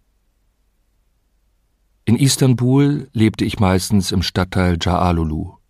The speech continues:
etwas außerhalb der Blauen Moschee. Das Hotel war ein fünfstöckiger Altbau in einer Seitenstraße. Daneben lag eine Schule, und morgens traten die Schulklassen auf dem Hof an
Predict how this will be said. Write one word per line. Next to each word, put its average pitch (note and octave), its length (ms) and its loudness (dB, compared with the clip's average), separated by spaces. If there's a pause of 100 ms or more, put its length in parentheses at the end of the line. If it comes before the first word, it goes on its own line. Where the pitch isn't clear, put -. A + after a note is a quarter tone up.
(100)
etwas - 280 -4
außerhalb F2 600 -2
der F#2+ 100 -8
Blauen E2+ 320 0
Moschee. F2+ 440 -4 (760)
Das G2+ 160 0
Hotel A2 420 2
war G2 120 0
ein F#2 120 0
fünfstöckiger G2 800 -2
Altbau F#2 540 -2 (420)
in G#2+ 100 -2
einer F2+ 160 2
Seitenstraße. F#2 880 -4 (720)
Daneben A2 400 4
lag G#2 180 2
eine F#2+ 160 2
Schule, F#2 540 -2 (540)
und - 180 -2
morgens A2+ 480 2
traten G#2 380 -2
die F#2 80 -2
Schulklassen G2+ 640 -2
auf F2+ 100 -2
dem F#2+ 220 0
Hof G#2+ 240 -2
an F#2 320 -2